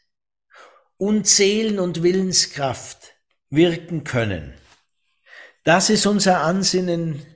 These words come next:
von Postdigital und genau das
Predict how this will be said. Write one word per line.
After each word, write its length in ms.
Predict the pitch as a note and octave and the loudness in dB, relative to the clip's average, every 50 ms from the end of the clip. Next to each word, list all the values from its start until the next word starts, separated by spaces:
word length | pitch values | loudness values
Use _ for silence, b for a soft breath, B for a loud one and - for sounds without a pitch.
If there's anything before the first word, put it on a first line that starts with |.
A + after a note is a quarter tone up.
| _ _ | _ _
von 280 | - - D#3+ D3+ D3 | -8 -6 -6 -6 -6
Postdigital 1200 | D3+ - F3 E3+ - - - E3 D3+ D3 D3+ D3 - D3+ C#3 C3 D3 E3+ G3 G#3+ G#3+ G#3 - - B B B B B B B B B B B B B B B | -2 0 0 0 0 -2 -4 -6 -6 -6 -10 -8 -6 -4 -4 -2 -2 0 0 -2 -2 -4 -10 -20 B B B B B B B B B B B B B B B
und 160 | - E3 E3 | -4 -4 -2
genau 320 | - E3+ E3 E3+ E3 E3+ E3+ | -2 -2 0 2 2 2 2
das 760 | D3 - F3+ E3 F3 F#3+ F#3+ - - - - - - - - | 2 2 4 4 4 4 2 2 0 -2 -4 -6 -8 -8 -10